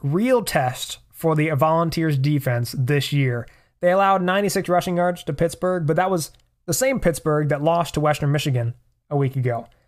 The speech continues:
There is uncertainty at quarterback for Florida. We've talked about it before with Emory Jones and Anthony Richardson. And now there's also uncertainty at quarterback for the Tennessee Volunteers. They might have Joe Milton start. They might have Hendon Hooker start. Neither one has been decidedly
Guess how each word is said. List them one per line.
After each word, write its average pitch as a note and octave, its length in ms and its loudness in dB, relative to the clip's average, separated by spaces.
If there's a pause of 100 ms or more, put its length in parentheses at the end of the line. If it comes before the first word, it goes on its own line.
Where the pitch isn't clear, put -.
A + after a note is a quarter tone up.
(220)
There E3+ 160 2
is E3 140 2
uncertainty A3 580 0
at G3 60 -2
quarterback F#3+ 480 0
for E3+ 100 -4
Florida. E3+ 320 0
We've D#3 140 0
talked D#3 240 0
about D#3+ 160 0
it D3 60 -2
before D#3+ 240 -2
with D#3 100 0
Emory D#3+ 260 0
Jones D3+ 480 0
and C#3+ 160 -2
Anthony D3 300 0
Richardson. C#3+ 480 -2 (640)
And E3 100 0
now F3+ 120 2
there's F3+ 160 2
also F3 280 2
uncertainty D#3 460 0
at D3 60 -4
quarterback C#3+ 520 -2
for C3+ 440 -2 (140)
the C3+ 60 -8
Tennessee C3+ 340 0
Volunteers. B2+ 640 0 (300)
They G3 100 -2
might A#3+ 200 2
have A3 140 2
Joe G3+ 140 4
Milton G3+ 260 2
start. F#3+ 400 2 (300)
They D#3 120 0
might E3+ 180 2
have E3+ 160 2
Hendon E3 260 2
Hooker F3 240 2
start. E3+ 460 0 (420)
Neither A3+ 300 2
one A3 120 0
has F#3 140 0
been E3+ 180 2
decidedly F#3 760 0